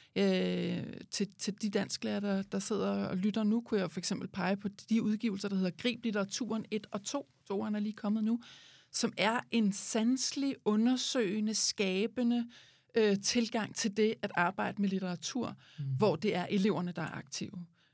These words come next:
Speaker 1: Øh, så, så det er jo sådan et helt konkret sted at gå hen. Øh, så på den lidt tungere bane og lidt mere i mol måske, vil jeg sige, at jeg kan godt forstå de der, øh, øh, lærere, der føler sig presset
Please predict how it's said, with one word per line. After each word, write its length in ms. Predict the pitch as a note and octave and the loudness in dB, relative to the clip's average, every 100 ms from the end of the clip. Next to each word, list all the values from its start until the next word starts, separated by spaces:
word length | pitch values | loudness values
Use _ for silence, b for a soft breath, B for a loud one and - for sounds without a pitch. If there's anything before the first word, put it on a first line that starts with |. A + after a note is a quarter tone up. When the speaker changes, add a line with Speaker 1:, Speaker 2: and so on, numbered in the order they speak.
| _ | _
Speaker 1:
Øh, 260 | G3 F#3 F3+ | 0 2 2
så, 220 | - F#3+ | 2 2
så 160 | - G#3 | 2 0
det 160 | B3+ | 2
er 40 | B3+ | 2
jo 80 | G#3 | 2
sådan 240 | - B3 | 0 -2
et 60 | - | 0
helt 240 | D#4 - | -4 -4
konkret 420 | - G3+ - - | -6 -4 -4 -4
sted 160 | - F#2+ | -4 -4
at 80 | F#2+ | -4
gå 60 | |
hen. 200 | F3+ C3+ - b b b b b b | -2 -2 -4 b b b b b b
Øh, 560 | G#3 F#3+ F#3+ F#3 F#3 F#3 | 2 4 4 4 2 -2
så 380 | - - - B3 | -4 -4 0 0
på 120 | A#3+ | 2
den 100 | A3 | 2
lidt 160 | G3+ - | 2 2
tungere 420 | A#3+ A3+ C#4 B3 | 2 4 4 2
bane 420 | A3 G3 G#3 A3+ | 2 2 4 2
og 100 | F#3+ | 2
lidt 160 | G3+ G#3 | 2 2
mere 240 | G3+ G3 | 4 4
i 20 | |
mol 360 | F3+ F#3+ A3+ - | 4 4 2 0
måske, 440 | B3+ - B3 F#3 | -4 -2 -2 0
vil 80 | G#3+ | 0
jeg 100 | G#3 | 0
sige, 340 | G#3 G#3+ A3 | -2 -2 0
at 120 | G3 A3 | 0 -2
jeg 80 | |
kan 100 | G#3 | -2
godt 220 | G3+ G3 - | -2 -4 -4
forstå 280 | B3 A#3 | -4 -4
de 160 | A3 B3 | -2 -2
der, 320 | A#3+ A3+ A3+ A3+ | 0 0 0 -2
øh, 500 | G#3+ G#3 G#3 - G#3 | -2 -2 -4 -4 -4
øh, 80 | |
lærere, 320 | G3+ G3 A3 A#3+ | -2 -2 -2 -4
der 80 | |
føler 360 | G#3+ - A#3 A3 | -6 -2 0 0
sig 160 | - A3 | -6 -8
presset 540 | - G3 G3 B3 | 0 0 0 -2